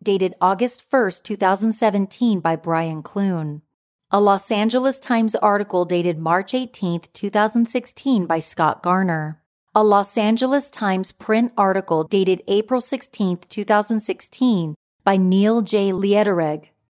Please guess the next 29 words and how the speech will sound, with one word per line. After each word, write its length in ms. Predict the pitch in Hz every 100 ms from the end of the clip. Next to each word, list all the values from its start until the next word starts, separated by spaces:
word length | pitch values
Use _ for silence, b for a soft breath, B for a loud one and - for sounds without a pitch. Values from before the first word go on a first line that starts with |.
| _ _
a 80 | 202
September 680 | - 214 - 220 233 285 277
nineteenth, 720 | 233 226 - 214 180 - -
two 180 | 233 233
thousand 380 | 269 269 247
nineteen 480 | 214 190 196 - 190
article 580 | - 190 220 226 185 170
in 200 | - 175
The 80 | 156
Lineup 640 | 156 180 208 165 151 -
by 140 | - 165
Chris 440 | - - 202 -
Mahone, 640 | 185 160 175 180 156 147 151 _ _ _ -
a 80 | 196
Medium 520 | 202 226 233 262 247
article 480 | - 202 196 196 175
dated 320 | 185 175 175
September 500 | - 180 - 202 233
fifteenth, 640 | 233 269 254 - 190 175 -
two 180 | - 226
thousand 380 | 247 247 233
fifteen, 540 | 226 185 - 254 240 180
by 160 | 165
Jeff 340 | 156 180 156 -
Meisch, 600 | 180 190 160 147 - - _ _ _ _
a 120 | - 220
Curbed 400 | - 233 240 254
Los 280 | 262 247
Angeles 460 | 240 214 214 240